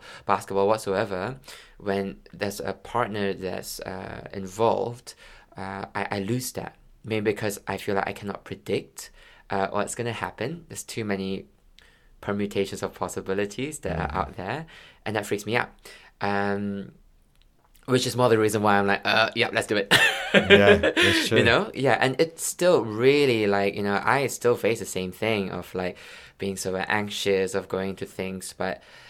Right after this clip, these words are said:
Speaker 1: in the end, you know, I just remind myself that, you know, like, remember when you were a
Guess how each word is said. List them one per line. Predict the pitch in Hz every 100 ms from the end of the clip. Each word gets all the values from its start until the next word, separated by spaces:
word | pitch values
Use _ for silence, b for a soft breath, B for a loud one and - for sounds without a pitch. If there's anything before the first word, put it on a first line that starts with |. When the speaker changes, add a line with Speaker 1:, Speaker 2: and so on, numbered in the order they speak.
| B
Speaker 1:
in | 110
the | 110 113
end, | 139
you | 117
know, | 107
I | 104
just | 101
remind | 104 98 98
myself | 95 95 - 98 92
that, | - 95 95 - _
you | 170
know, | 147 110 104
like, | 98 101 -
remember | 110 127 151
when | 127 101
you |
were | 95
a | 92